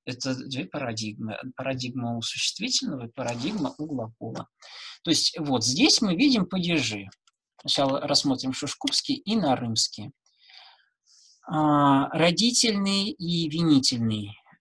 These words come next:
Э, родительный кого чего, винительный кого что. Но это два таких, ну, как сказать, базовых падежа. И, кстати, мы в чатах там с Васей и со всеми остальными думали, э, я закинул вопрос, как их назвать одним словом.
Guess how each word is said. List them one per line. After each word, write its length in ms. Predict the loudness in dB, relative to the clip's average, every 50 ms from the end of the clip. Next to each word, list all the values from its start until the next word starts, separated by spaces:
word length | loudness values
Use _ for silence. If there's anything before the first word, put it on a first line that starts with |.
| _
Э, 600 | -10 -6 -6 -6 -4 -6 -6 -6 -6 -6 -8 -8 -6
родительный 560 | -4 -2 0 0 0 0 -2 -2 -2 -4 -4
кого 240 | -4 -6 -6 -4 -4
чего, 340 | -4 -4 -4 -2 -2 0 0
винительный 540 | 2 6 8 8 8 6 4 0 -4 -4 -6
кого 260 | -6 -6 -6 -4 -4
что. 340 | -4 -4 0 2 4 4 4
Но 140 | 4 4 2
это 180 | 2 2 2
два 200 | 2 4 4 4
таких, 480 | 4 2 -4 -2 -2 -2 -2 -4 -10 -14 _ _ _ _ _ _ -10
ну, 260 | -8 -6 -4 -4 -4
как 160 | -2 -2 -2
сказать, 300 | -2 -2 -2 -2 -4 -4 -2
базовых 640 | 2 4 6 6 6 4 2 0 -2 -4 -6 -6 -4
падежа. 680 | -4 -2 0 0 0 2 2 2 4 4 6 4 4 2
И, 180 | 0 -6 -6
кстати, 300 | -6 -4 -4 -2 -2 -2
мы 260 | 0 0 2 0 0
в 100 | -2 -2
чатах 540 | -4 -4 -2 -2 -2 -4 -4 -6 -8 -8 -8
там 180 | -12 -8 -4 -2
с 140 | -2 0 0
Васей 400 | -2 -2 -2 -2 -2 -4 -4 -6
и 20 |
со 160 | -6 -6 -8
всеми 300 | -6 -6 -4 -2 -2 -2
остальными 500 | -2 -2 -4 -4 -2 0 0 0 2 0
думали, 600 | 0 2 2 4 4 2 2 0 -2 -4 -4 -6 -10 -20
э, 300 | -20 -20 -20 -20 -18 -12
я 140 | -8 -6 -4
закинул 400 | -4 -4 -6 -4 -2 -2 -2 0
вопрос, 380 | -2 -4 -4 0 0 0 2 2
как 160 | 0 -2 -4
их 140 | -6 -8 -6
назвать 400 | -4 -2 -2 -2 -4 -4 -6 -6
одним 240 | -6 -6 -4 -4
словом. 500 | -4 -4 -4 -6 -8 -8 -8 -8 -10 -12